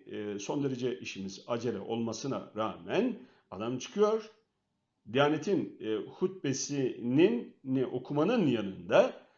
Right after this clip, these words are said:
onun içerisine sıkıştırdığı bir takım takvim yaprakları veya başka şeyleri, e, notlarını,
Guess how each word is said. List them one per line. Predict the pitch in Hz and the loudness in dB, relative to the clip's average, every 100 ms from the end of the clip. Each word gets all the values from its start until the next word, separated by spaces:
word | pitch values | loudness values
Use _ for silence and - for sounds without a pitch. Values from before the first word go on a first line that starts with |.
| _ _ | _ _
onun | 117 147 160 | 0 2 2
içerisine | - 123 - 156 147 151 156 | -2 -6 -4 -2 -2 -2 -2
sıkıştırdığı | 147 156 151 135 - 143 135 151 147 - 117 | -2 -6 -6 -8 -4 -4 -2 -2 -2 -4 -4
bir | 127 131 - | 0 0 0
takım | 123 185 170 110 | 0 4 4 2
takvim | - 107 - 165 180 | -2 -2 0 2 4
yaprakları | 156 165 156 165 180 311 - _ _ | 4 2 -4 -2 -4 -6 -10 _ _
veya | 113 117 131 107 - | -2 4 6 4 -2
başka | - 127 127 160 | 0 0 0 -6
şeyleri, | 139 110 107 117 202 - - _ - | -4 -2 0 2 2 2 -10 _ -12
e, | 98 98 101 | -8 -6 -2
notlarını, | 127 139 123 120 117 160 - | 0 0 0 0 2 2 0